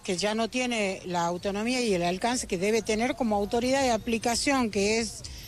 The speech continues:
de la normativa legal laboral. Pero no venía cumpliéndose, de todas maneras, en el caso de la provincia,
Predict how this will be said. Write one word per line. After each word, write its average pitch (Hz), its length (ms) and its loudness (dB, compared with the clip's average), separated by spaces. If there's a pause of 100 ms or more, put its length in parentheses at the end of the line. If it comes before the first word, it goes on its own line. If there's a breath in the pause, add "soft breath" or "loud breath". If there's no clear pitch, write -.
(140)
de 190 160 0
la 185 140 4
normativa 196 640 0
legal 196 520 2 (180)
laboral. 175 480 0 (880 loud breath)
Pero 254 280 2
no 302 220 2
venía 339 320 2
cumpliéndose, 220 1000 -2
de 190 180 -2
todas 233 320 2
maneras, 214 720 0 (480 loud breath)
en 190 100 -8
el 185 120 -4
caso 196 260 0
de 185 80 2
la 165 120 0
provincia, 202 720 0